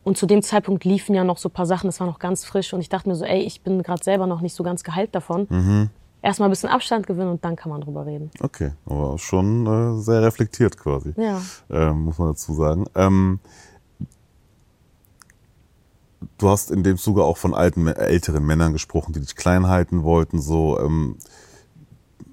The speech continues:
Speaker 2: ich meine, das kam jetzt schon so ein bisschen durch, aber könntest du es nochmal konkreter beschreiben, was du damit gemeint hast, quasi mit Kleinhalten?
Speaker 1: Ja, ich sag mal so, ich hatte halt, als ich mich halt getrennt habe,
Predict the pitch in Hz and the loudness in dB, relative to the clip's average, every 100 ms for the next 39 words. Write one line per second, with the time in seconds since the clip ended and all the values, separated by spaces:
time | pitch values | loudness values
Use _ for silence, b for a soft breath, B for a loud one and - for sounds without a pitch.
0 | _ - 82 82 76 92 101 101 92 82 | _ -8 -2 -2 0 2 2 2 0 2
1 | 85 92 - 85 78 90 98 - 76 80 | 2 2 2 2 6 6 6 2 -2 0
2 | 73 - - - 95 95 92 92 95 90 | -2 -8 -18 -6 -2 -2 -2 -2 -2 -2
3 | - 87 - 104 95 - 92 101 92 - | -4 -2 -2 0 -2 -2 0 0 0 -2
4 | 87 80 80 82 104 110 - 104 98 95 | -4 -2 -2 -2 -2 -6 -2 0 0 -4
5 | - 95 101 107 104 107 117 B B B | -4 -4 -2 -2 -4 -6 -8 B B B
6 | B B B B B B B B _ - | B B B B B B B B _ -4
7 | 202 208 214 220 226 220 208 202 226 208 | 0 2 4 2 4 4 6 6 6 4
8 | 175 - 208 240 208 190 180 - - 196 | 0 0 0 2 4 4 2 -2 -2 -2
9 | 190 190 208 208 196 214 - 214 208 208 | -2 -2 0 0 0 -2 -2 -2 0 2
10 | 208 202 214 208 | 2 2 0 -2